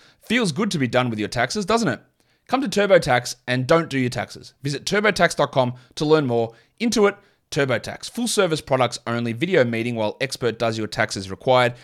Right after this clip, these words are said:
See guarantee details at turbotax dot com slash guarantees. Okay, let's look at a streaming plan for this week.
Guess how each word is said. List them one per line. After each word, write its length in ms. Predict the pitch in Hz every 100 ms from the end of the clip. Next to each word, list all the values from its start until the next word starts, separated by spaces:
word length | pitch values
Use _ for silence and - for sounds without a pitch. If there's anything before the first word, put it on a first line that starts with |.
| - _
See 180 | - 208
guarantee 460 | 165 147 135 135
details 480 | 117 120 117 117 117 -
at 180 | 107
turbotax 760 | - 165 156 123 - 113 107 - 117
dot 220 | 156 151
com 300 | - 117 110 _ _
slash 520 | - - 156 127 - - 98
guarantees. 720 | 113 113 - 117 98 - - _ _ _ _ _ _ _ _ _ _ _ _ _ _ _ _ -
Okay, 260 | - 156 123 _
let's 320 | 131 143 - 135
look 180 | 139 -
at 140 | 139
a 20 | 131
streaming 600 | - - 151 160 165 170
plan 380 | 151 127 107 - _
for 340 | - 135 135
this 380 | 117 127 123 -
week. 440 | 117 151 143 -